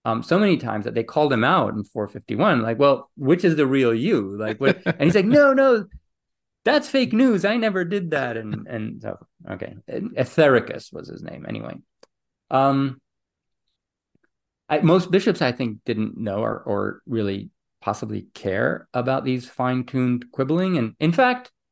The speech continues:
Speaker 1: Constantine didn't care. Constantine is on the record as saying that these things are trivial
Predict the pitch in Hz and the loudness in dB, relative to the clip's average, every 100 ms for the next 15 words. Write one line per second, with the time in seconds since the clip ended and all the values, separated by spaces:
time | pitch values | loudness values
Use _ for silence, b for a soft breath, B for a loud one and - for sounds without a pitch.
0 | - 330 262 180 139 110 92 90 92 - | 0 2 2 0 -4 -4 -8 -10 -12 -14
1 | - 113 - - 98 120 - 117 131 135 | -14 -14 -16 -10 -8 -8 -8 -6 -4 -4
2 | 131 101 143 185 185 185 160 95 110 - | -2 0 0 0 0 0 -2 -4 -6 -8
3 | - - - - 120 117 113 107 - 127 | -16 -14 -16 -10 -4 -2 -2 -4 -2 -4
4 | 127 123 117 104 90 104 95 101 98 | -2 -2 0 -2 -2 -2 -2 -4 -4